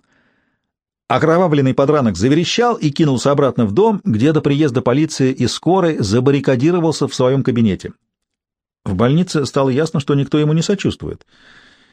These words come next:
и уж тем более не собирается разыскивать стрелка, и тогда после выписки Макс, наполовину глухой, увенчанный воспалённым багровым рубцом вместо правого уха, обзавёлся дюжим телохранителем, эдаким усиленным вариантом актёра Чарльза Лоутона.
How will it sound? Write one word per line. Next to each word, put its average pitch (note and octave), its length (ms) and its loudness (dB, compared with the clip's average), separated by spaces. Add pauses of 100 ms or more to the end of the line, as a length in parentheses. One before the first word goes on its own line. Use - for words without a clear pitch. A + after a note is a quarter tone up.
и - 80 0
уж B2 160 0
тем D3 220 2
более F3+ 440 2
не D3+ 100 0
собирается C#3+ 600 0
разыскивать C#3+ 500 0
стрелка, C#3 560 0 (400)
и A#2 80 0
тогда C#3 340 0
после A#2+ 320 0
выписки D#3+ 460 0
Макс, D3 500 0
наполовину C#3 560 0
глухой, D3 680 0
увенчанный B2 840 0
воспалённым A#2+ 680 0
багровым A2+ 400 0
рубцом D#3+ 480 -2
вместо C3+ 400 -2
правого C3+ 340 0
уха, B2+ 340 -2 (640)
обзавёлся D3 720 2
дюжим C#3 420 0
телохранителем, C3+ 840 0 (420)
эдаким F#2+ 380 0
усиленным A2+ 440 2
вариантом A2+ 600 0
актёра G#2+ 540 0
Чарльза G#2+ 420 0
Лоутона. G#2 600 -2